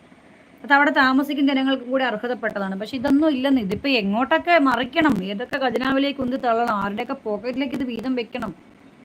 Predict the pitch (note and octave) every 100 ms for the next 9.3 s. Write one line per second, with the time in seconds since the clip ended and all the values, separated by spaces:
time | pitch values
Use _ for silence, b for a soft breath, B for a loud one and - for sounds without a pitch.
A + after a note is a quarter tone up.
0 | - - - - - _ - - - -
1 | - _ - - - - - - - -
2 | - - G3+ A3+ A#3+ A#3+ G#3 - F#3+ G3
3 | G3 G3 F3+ - F#3+ G3 G3 F3+ F3+ -
4 | F3+ G#3 C4+ C4+ B3 A3+ G3+ A#3 G3+ F#3+
5 | E3+ - - - - - - - - -
6 | - - - - - - - B3 D4 D4
7 | D4 D#4+ E4+ C#4+ D4 C4+ A3+ A3 A3+ C4+
8 | D4+ C#4+ C#4+ C#4+ C4+ B3 A3+ G3+ G3 F#3+
9 | F3+ - E3